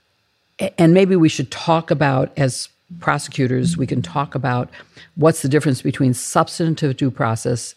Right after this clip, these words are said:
and procedural due process. And substantive due process are the rights like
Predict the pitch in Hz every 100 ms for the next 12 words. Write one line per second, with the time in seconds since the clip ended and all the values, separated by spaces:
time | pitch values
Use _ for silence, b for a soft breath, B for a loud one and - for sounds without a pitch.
0 | - 127 165 - - 190 151 139 117 120
1 | 110 120 - - - - - B B B
2 | B B 147 143 143 139 - b b -
3 | - 185 - 214 170 156 123 139 156 123
4 | 117 139 - 135 139 139 131 131 139 -
5 | - 123 123 -